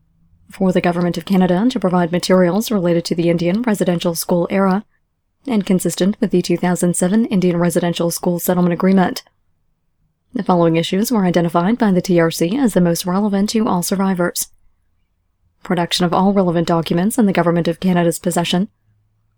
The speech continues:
Production of documents in an organized manner from the federal government archives and the Library of Canada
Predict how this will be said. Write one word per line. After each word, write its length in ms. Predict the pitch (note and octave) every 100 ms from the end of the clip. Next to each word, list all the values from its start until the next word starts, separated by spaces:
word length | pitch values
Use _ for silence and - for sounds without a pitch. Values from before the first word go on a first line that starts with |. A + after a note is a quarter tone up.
| _
Production 420 | - G3 F3+ - E3+
of 40 |
documents 520 | E3+ F3 G3+ F#3 F3
in 80 | F3
an 80 | E3+
organized 500 | F#3 F3 F3 F3 -
manner 320 | F#3 F#3+ G3
from 180 | - G#3
the 60 |
federal 320 | F#3 F3+ F3 E3+
government 380 | F3 F3 E3+
archives 440 | F3 F#3+ G3+ F#3+ A3 - _ _
and 120 | A#3+
the 60 | G3
Library 360 | F3+ F3+ E3+
of 80 | E3+
Canada 480 | - G3+ G3 F3+ -